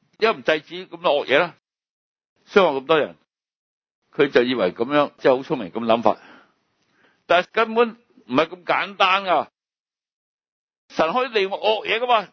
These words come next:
所以係咪更勁呢？魔鬼佢最利用聖經講到啦，即係萬物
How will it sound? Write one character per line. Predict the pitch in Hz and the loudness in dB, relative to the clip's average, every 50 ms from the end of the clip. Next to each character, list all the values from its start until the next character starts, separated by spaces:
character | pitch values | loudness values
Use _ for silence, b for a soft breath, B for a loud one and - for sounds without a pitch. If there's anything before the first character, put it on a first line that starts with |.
| _ | _
所 | _ - 214 | _ -2 -2
以 | 233 | 0
係 | 220 190 | -2 -2
咪 | 165 | -4
更 | - 165 160 156 | -4 -4 -4 -4
勁 | 143 135 | -4 -2
呢？ | 143 170 196 - - _ _ _ _ _ _ _ _ _ _ _ _ _ _ _ _ _ | 0 0 0 0 -2 _ _ _ _ _ _ _ _ _ _ _ _ _ _ _ _ _
魔 | - 220 269 269 285 285 | -2 2 4 4 4 2
鬼 | 220 226 226 262 262 | 0 -2 -4 -4 -2
佢 | 240 262 262 208 | -4 -6 -4 0
最 | 240 233 233 | 0 0 2
利 | 214 202 196 | 2 2 2
用 | 196 185 170 147 _ _ _ _ _ _ _ _ _ _ _ _ _ _ _ _ _ _ _ _ _ _ _ _ - | 2 0 -2 -4 _ _ _ _ _ _ _ _ _ _ _ _ _ _ _ _ _ _ _ _ _ _ _ _ -2
聖 | 170 175 | 0 0
經 | 202 202 | 0 2
講 | - 185 196 180 | 2 0 2 2
到 | 160 160 | 2 2
啦， | 170 180 170 151 _ _ _ _ _ _ _ | 2 2 0 -4 _ _ _ _ _ _ _
即 | - 202 | -2 -2
係 | 196 | 0
萬 | 180 165 147 156 156 | 0 0 0 0 -2
物 | 160 160 | -4 -6